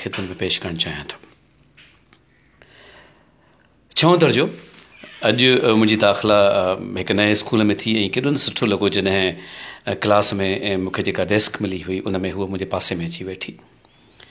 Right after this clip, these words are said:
سندس ويهڻ سان اهو احساس ٿيو ته هو، اهو ڪيڏي نه ڪامپيڪٽ آهي، ڪيڏي نه، ا، سٺي آهي ۽ سندس وجود ۾ عجيب هڪڙي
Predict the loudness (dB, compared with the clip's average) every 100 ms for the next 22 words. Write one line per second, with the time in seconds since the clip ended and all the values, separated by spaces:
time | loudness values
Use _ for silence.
0 | -20 -20 -20 -4 0 2 2 2 2 2
1 | 2 2 2 2 0 0 -2 -4 -4 -2
2 | -4 -4 -6 -6 -6 -6 -6 -2 -2 0
3 | -2 -2 -4 -2 -6 -6 -8 -6 -6 -8
4 | -12 -14 -12 -10 -8 -6 -2 -2 -2 -6
5 | -6 -4 -6 -8 -14 -8 -2 -2 -2 -4
6 | 2 2 4 4 2 2 2 0 -2 -10
7 | -8